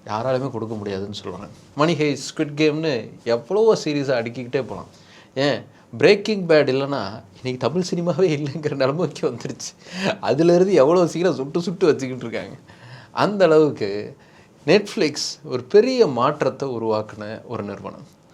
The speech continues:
ஆனா, அது தொடங்கப்பட்ட விதங்கிறது ரொம்ப சுவாரஸ்யமானது. ஒரு லேட் ஃபீஸ்ல தான் Netflix-ங்கிறதே பிறந்துச்சு. அப்படியே கண்ணை மூடி நைன்டீன் நைன்டிஸ்க்கு டிராவல்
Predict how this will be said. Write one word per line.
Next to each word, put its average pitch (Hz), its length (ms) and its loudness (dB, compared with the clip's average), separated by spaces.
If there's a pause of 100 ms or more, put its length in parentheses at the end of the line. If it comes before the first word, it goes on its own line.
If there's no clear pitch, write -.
(160)
ஆனா, 175 140 0
அது 135 180 4
தொடங்கப்பட்ட 185 520 2
விதங்கிறது 127 480 -2
ரொம்ப 151 300 -2
சுவாரஸ்யமானது. 101 580 -6 (260)
ஒரு 143 200 0
லேட் 254 360 6
ஃபீஸ்ல 190 360 -2
தான் 131 380 -2
Netflix-ங்கிறதே 143 760 -4
பிறந்துச்சு. - 520 -12 (340)
அப்படியே 202 280 4
கண்ணை 160 260 4
மூடி 139 320 0
நைன்டீன் 170 420 -2
நைன்டிஸ்க்கு 156 520 -4
டிராவல் 113 320 -2